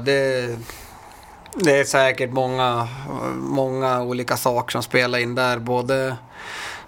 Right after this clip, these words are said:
både personligen, vad man hade kunnat gjort annorlunda och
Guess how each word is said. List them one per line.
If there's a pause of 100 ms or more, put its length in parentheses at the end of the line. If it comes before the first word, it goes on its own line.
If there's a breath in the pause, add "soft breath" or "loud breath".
(140)
både
personligen,
vad
man
hade
kunnat
gjort
annorlunda
och